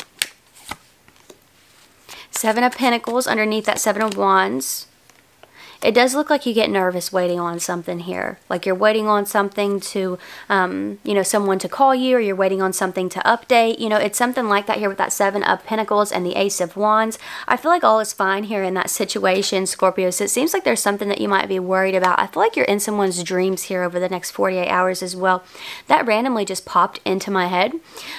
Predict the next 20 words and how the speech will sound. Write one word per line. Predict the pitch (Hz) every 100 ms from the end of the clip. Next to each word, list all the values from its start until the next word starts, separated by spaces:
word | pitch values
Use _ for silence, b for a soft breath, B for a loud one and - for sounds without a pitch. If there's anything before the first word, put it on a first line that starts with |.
| -
Um, | - 196 190 190 -
like, | 208
there's | 240 285
not | 302 294
even | 392 349
really | 226 254
anything | 226 254 247 226
in |
the | 196
cards | 175 190 202 220 -
that | -
would | 190
indicate | 202 208 - 196 190
that. | 180 180 190 -
Uh, | 202
okay, | 196 180
that | 196
would | 233
make | 196 190
sense. | - 202